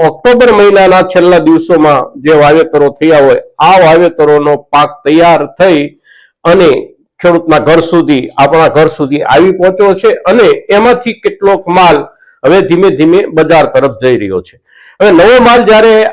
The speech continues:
આપણા સુધી આવવાની શરૂઆત થઈ ગઈ છે, ત્યારે આગામી દિવસોમાં, એટલે કે ફેબ્રુઆરી અંત સુધીમાં, ખૂબ બધા વિસ્તારોમાં અને ખૂબ બધા મોટા પ્રમાણમાં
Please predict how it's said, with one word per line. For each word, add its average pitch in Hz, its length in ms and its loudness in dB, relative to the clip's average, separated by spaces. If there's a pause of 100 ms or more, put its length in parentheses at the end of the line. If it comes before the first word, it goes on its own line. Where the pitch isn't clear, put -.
(120)
આપણા 196 320 -2
સુધી 190 340 -2 (300)
આવવાની 185 400 2
શરૂઆત 233 440 2
થઈ 196 200 0
ગઈ 185 160 0
છે, 175 180 -4
ત્યારે 196 200 2 (160)
આગામી 214 440 0
દિવસોમાં, 190 520 0
એટલે 196 240 -2
કે 190 60 -2 (120)
ફેબ્રુઆરી 202 580 0 (120)
અંત 208 200 -2 (160)
સુધીમાં, 180 540 -2 (420)
ખૂબ 226 240 0
બધા 185 380 2 (760)
વિસ્તારોમાં 240 760 2 (220)
અને 214 200 2 (340)
ખૂબ 285 400 0
બધા 202 260 2 (120)
મોટા 226 280 2 (100)
પ્રમાણમાં 180 580 2